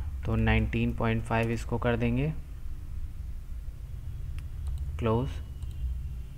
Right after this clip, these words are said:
नाइनटीन पॉइंट फ़ाइव, ठीक है। और ये वाला थोड़ा सा ड्रैग करके नीचे ले आना,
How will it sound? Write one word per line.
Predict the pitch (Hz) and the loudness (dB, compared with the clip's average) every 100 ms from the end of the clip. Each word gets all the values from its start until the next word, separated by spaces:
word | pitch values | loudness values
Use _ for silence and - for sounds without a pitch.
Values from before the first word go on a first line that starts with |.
| - - - - - - - - - - - - - - - - | -8 -8 -8 -6 -6 -6 -6 -6 -6 -6 -4 -2 -2 -2 -2 0
नाइनटीन | 113 113 113 113 113 117 143 151 - - - - | 2 4 4 2 2 2 2 -2 -4 -4 -4 -2
पॉइंट | 117 110 127 143 - - - | 0 2 0 -2 -6 -6 -4
फ़ाइव, | 107 107 - - - - - - - - - - | -2 -2 -4 -10 -10 -10 -10 -10 -10 -10 -10 0
ठीक | 123 123 | 2 4
है। | 160 - - - - - - - - - - - | 4 2 -6 -8 -8 -8 -8 -6 -6 -8 -8 -2
और | 117 110 110 113 | 2 4 4 4
ये | 120 120 123 | 2 4 6
वाला | 127 127 131 | 8 6 6
थोड़ा | - 135 135 | 2 4 4
सा | 139 | 4
ड्रैग | 120 117 113 | 4 4 4
करके | 120 113 120 | 2 2 2
नीचे | 113 110 113 | 2 2 2
ले | 110 | 4
आना, | 104 107 151 | 4 2 0